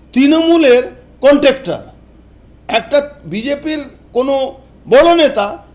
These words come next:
সে সর-, আহ, মিউনিসিপ্যালিটিতে চাকরি করছে,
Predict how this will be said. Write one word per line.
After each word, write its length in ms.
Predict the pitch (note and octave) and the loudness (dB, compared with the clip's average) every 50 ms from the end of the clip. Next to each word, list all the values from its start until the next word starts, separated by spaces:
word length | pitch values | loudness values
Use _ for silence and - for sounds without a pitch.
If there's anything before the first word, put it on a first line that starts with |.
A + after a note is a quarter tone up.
| - - | -20 -18
সে 440 | - - D4 D4+ D#4 D#4 D4+ C4+ - - - - - - _ - - - _ - | -10 -6 -6 -4 -4 -2 -4 -4 -4 -6 -10 -16 -20 -20 _ -20 -20 -20 _ -16
সর-, 460 | - - A#3 C4 B3+ - - - A3+ | -8 -6 -6 -6 -6 -8 -12 -10 -8
আহ, 680 | A#3+ A#3+ A#3 A3 F#3+ - - - _ - _ - - | -6 -4 -4 -4 -4 -6 -10 -16 _ -20 _ -14 -10
মিউনিসিপ্যালিটিতে 720 | G3+ G#3+ C4+ E4 C#4+ B3 - D#4 D#4+ D4+ D#4+ D#4+ D#4+ D4+ | -6 -2 0 0 0 0 0 0 0 0 -2 -6 -6 -6
চাকরি 380 | - - C4+ C4 C4 D4 D#4 D#4 | -6 -4 -6 -6 -6 -6 -6 -6
করছে, 440 | B3 C#4+ C4+ - - - G#3+ A3 | -4 -4 -6 -6 -6 -4 -4 -4